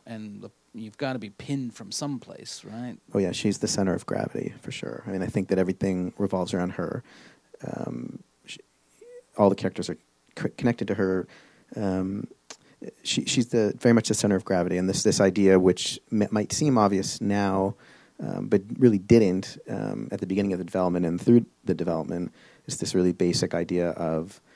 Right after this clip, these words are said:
Speaker 2: you know, she learns that she is dying and that she only has so much time left to live, and she has these really basic and pragmatic thoughts about, "Well, what have I done and what am I going to do?" And I think that that,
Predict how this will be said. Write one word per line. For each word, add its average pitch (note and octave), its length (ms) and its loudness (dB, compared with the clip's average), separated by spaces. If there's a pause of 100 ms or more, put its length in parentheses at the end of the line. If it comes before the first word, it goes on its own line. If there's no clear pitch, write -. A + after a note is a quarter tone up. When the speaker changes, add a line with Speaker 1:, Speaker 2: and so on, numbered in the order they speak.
(180)
Speaker 2:
you F2+ 80 -4
know, F2+ 80 2
she G2 260 0
learns F2 380 4
that F2+ 160 -6
she F2+ 560 -4
is G2 180 0
dying F#2 360 0
and F2 100 -2
that - 100 -6
she - 140 -6
only F2+ 120 -2
has F2+ 200 -4
so - 120 -2
much F#2+ 200 -4
time F#2+ 240 -2
left - 180 -6
to - 80 -6
live, D3+ 240 8
and G2 220 2 (640)
she - 160 0
has G2 220 2
these F#2+ 180 -4
really F#2 220 4
basic F2+ 440 0
and D#2+ 120 -4
pragmatic E2 480 0
thoughts G#2+ 280 4
about, E2+ 240 0
"Well, E2 360 2 (280)
what F#2 180 6
have E2+ 100 0
I E2+ 80 0
done D#2+ 300 -6
and D#2+ 180 -4
what E2+ 140 0
am D#2+ 80 -2
I D#2+ 80 -2
going F#2 240 0
to F2 60 -4
do?" E2+ 300 -6 (340)
And G2 160 -2
I F#2 60 2
think G#2+ 220 0
that G2 100 -2
that, F2 300 2